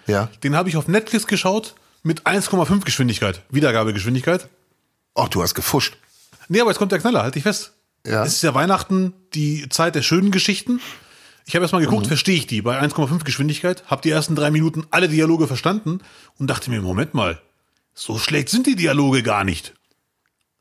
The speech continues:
Speaker 2: Und da dann wirklich, äh, auf, äh, normale Geschwindigkeit. Und der Film
Speaker 1: Mhm.
Speaker 2: war wirklich, ich will nicht sagen sehr gut, aber der war echt gut.
Speaker 1: Wie hieß der?
Speaker 2: Das ist,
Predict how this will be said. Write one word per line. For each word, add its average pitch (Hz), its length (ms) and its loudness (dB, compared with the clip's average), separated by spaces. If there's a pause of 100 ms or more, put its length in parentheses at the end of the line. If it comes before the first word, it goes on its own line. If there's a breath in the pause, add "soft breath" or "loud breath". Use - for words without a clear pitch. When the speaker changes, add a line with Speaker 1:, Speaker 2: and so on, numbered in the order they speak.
(300)
Speaker 2:
Und 269 100 2
da 190 100 4
dann 190 160 2
wirklich, 233 340 0
äh, 196 140 2
auf, 185 320 -2
äh, 165 300 -6
normale 175 300 2
Geschwindigkeit. 180 640 -2 (280 loud breath)
Und 156 180 -6
der 220 180 2
Film 254 260 2
Speaker 1:
Mhm. 202 60 -4
Speaker 2:
war 175 220 -2
wirklich, 247 600 0
ich - 120 -8
will 208 80 0
nicht 202 120 2
sagen 175 200 2
sehr 151 260 2
gut, 269 300 0
aber 160 120 -4
der 175 120 -2
war - 220 -4
echt 196 220 -4
gut. 196 380 0 (300 soft breath)
Speaker 1:
Wie 143 100 2
hieß 180 160 2
der? 87 160 -2 (180)
Speaker 2:
Das 147 220 -4
ist, - 240 -6